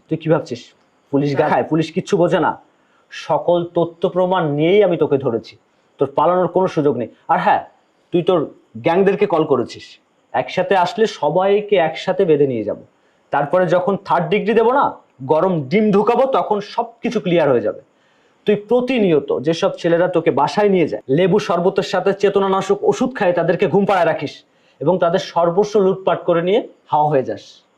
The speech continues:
কতদিন করবি আর এগুলো? একদিন না একদিন তো ধরা খাবি। একটা কথা আছে না, "ঘুঘু তুমি বারবার খেয়ে যাও ধান।"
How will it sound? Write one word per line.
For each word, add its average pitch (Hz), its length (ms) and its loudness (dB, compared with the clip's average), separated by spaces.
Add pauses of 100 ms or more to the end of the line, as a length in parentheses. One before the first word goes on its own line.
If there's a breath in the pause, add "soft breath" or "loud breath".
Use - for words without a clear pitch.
কতদিন 226 320 0
করবি 156 240 0
আর 120 80 2
এগুলো? 104 260 -6 (420)
একদিন 123 340 -4
না 233 100 0
একদিন 240 200 0
তো 233 100 2
ধরা 180 260 -2
খাবি। 156 320 -4
একটা 185 220 -4
কথা 214 180 0
আছে 233 160 0
না, 139 120 0
"ঘুঘু 165 320 0
তুমি 175 240 -2
বারবার 156 420 2
খেয়ে 147 240 0
যাও 139 240 0
ধান।" 127 400 0